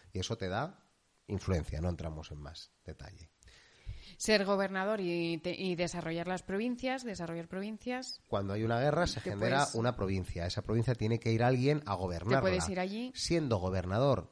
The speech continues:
Speaker 1: por una mecánica, puedes conseguir ser el que la desarrolla, y el hecho de desarrollarla te da puntitos de influencia.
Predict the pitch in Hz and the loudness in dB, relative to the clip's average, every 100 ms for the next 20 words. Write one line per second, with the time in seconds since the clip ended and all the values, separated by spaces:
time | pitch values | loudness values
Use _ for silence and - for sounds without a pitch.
0 | _ 92 90 117 120 151 156 165 175 190 | _ -8 -2 0 2 2 2 2 -2 -6
1 | - - 110 113 - 107 120 123 135 131 | -16 -4 0 0 -2 -2 -2 -2 -2 -2
2 | 120 113 92 87 - 78 90 82 76 80 | 0 -2 0 -4 -6 -4 -2 -2 -4 -4
3 | 101 - 80 95 110 123 127 147 160 160 | -4 -4 -6 -4 -4 -2 0 2 2 2
4 | 185 - 165 170 98 82 85 - 147 - | -2 -2 0 2 2 -2 -4 -2 -2 -4
5 | - _ - 92 - 80 73 - | -14 _ -4 -4 -2 -4 -4 -4